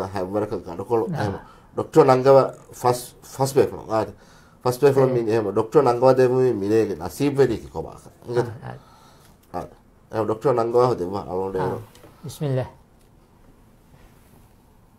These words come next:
Speaker 1: එ මිලේගේ අලුන් නසීබ් වෙරියා නගාල්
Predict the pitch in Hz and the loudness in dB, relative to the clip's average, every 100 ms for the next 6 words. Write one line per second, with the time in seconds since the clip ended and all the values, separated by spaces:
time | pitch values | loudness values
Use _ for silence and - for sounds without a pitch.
0 | _ _ _ _ _ - _ _ - _ | _ _ _ _ _ -20 _ _ -20 _
1 | _ - - - _ _ - 135 131 135 | _ -20 -20 -20 _ _ -2 0 2 4
2 | 139 135 131 123 120 120 127 120 104 - | 6 6 4 0 2 4 4 2 -2 0
3 | 123 113 117 113 113 104 95 95 101 101 | 0 2 0 2 0 0 -4 -4 -2 -2
4 | 101 | -2